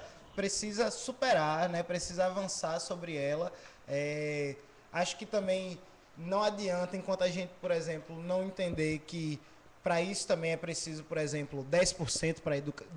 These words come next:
do pib pra educação, pra gente começar a ter uma juventude que tenha leitura crítica do que tá assistindo, do que tá consumindo, seja na internet, seja na mídia, entendeu? É, e acho que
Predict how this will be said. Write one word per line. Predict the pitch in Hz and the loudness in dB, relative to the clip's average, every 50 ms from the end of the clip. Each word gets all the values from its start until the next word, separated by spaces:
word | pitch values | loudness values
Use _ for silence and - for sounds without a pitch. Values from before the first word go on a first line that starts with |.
| 151 156 160 170 | -14 -12 -12 -12
do | 165 156 143 160 | -8 -4 -4 -4
pib | 160 - - 170 165 156 | -4 -2 -2 -2 0 0
pra | 147 - 165 151 | 0 0 0 0
educação, | 147 147 147 143 - 139 - - - 151 139 143 156 160 - - - - - | 0 -2 -4 -6 -6 -8 -8 -8 -8 -8 -6 -8 -8 -10 -12 -18 -20 -18 -8
pra | - - 185 | -2 0 0
gente | 160 170 196 185 185 | 0 0 -2 -4 -6
começar | - - 196 185 175 - - 196 185 | -8 -6 -4 -4 -2 0 2 2 2
a | 190 | 2
ter | 190 - 214 214 226 220 214 - - - - - - - - | 2 4 4 6 6 6 4 0 -8 -14 -18 -20 -18 -16 -10
uma | 180 208 214 220 | -2 2 2 4
juventude | 214 220 226 226 233 226 226 226 233 220 | 4 4 2 2 2 0 0 -2 -4 -4
que | - 262 | -4 -6
tenha | - - 247 247 | -4 -2 0 2
leitura | 247 247 247 240 - 247 247 254 | 4 2 2 2 0 2 2 2
crítica | 247 - 247 220 233 226 - - 262 | 2 0 -2 -2 -2 -4 -4 -4 -4
do | 240 277 | -2 -4
que | 247 - 233 | -6 -6 -6
tá | - - 226 214 202 196 180 170 - - - - - - | -2 0 2 2 2 2 2 0 0 -4 -10 -16 -8 -4
assistindo, | - 180 180 - 185 160 - - - 190 202 208 208 | -2 -2 -2 -2 -4 -6 -6 -6 -6 -6 -6 -4 -4
do | 185 190 | -6 -8
que | 185 - | -8 -6
tá | - 185 180 | -2 -2 -2
consumindo, | - - 190 175 - - 190 165 160 165 175 190 196 180 | -2 -2 -4 -4 -2 -4 -4 -2 -2 -2 -2 -4 -4 -6
seja | 175 - - 180 170 180 | -6 -4 -2 0 0 0
na | 175 170 | 0 -2
internet, | 175 - 170 160 151 170 170 180 190 - | -2 -2 -2 -2 0 0 0 0 2 0
seja | - - 185 175 185 | 0 -2 -2 -2 0
na | 180 170 160 | 0 0 0
mídia, | 156 156 160 170 185 185 202 226 220 - - - - - - - - - | 0 -2 -4 -4 -2 0 0 0 0 0 -8 -16 -18 -18 -20 -18 -14 -12
entendeu? | 156 - 165 156 151 147 156 170 185 - - - - - - - | -6 -4 -4 0 2 4 4 4 4 0 -6 -14 -18 -18 -10 -2
É, | 147 151 156 160 160 160 160 160 160 156 156 151 151 151 143 - - - - - - | 0 0 2 4 4 6 6 6 4 4 2 2 2 0 -2 -4 -10 -18 -20 -12 -4
e | 165 170 | 0 2
acho | 180 190 208 - - | 2 2 2 0 -4
que | - - 233 226 220 | -4 -2 -2 -2 -4